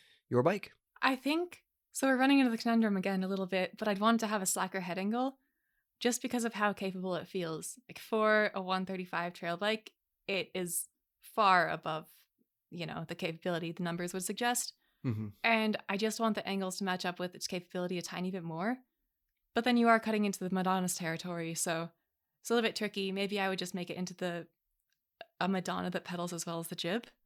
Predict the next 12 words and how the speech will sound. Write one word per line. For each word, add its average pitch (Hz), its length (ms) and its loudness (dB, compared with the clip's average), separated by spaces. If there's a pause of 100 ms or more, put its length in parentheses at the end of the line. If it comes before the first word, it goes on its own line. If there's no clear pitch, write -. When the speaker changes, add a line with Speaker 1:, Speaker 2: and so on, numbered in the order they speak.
(220)
Speaker 2:
If 180 160 -4
I 170 60 -2
have 185 180 0
a 185 40 0
magic 180 340 -2
wand, 180 380 -2 (260)
maybe 190 260 0
just 113 240 4 (160)
Speaker 1:
Yep. - 160 -20
Speaker 2:
combine 202 340 -2
the 208 80 -4
two. 214 340 -2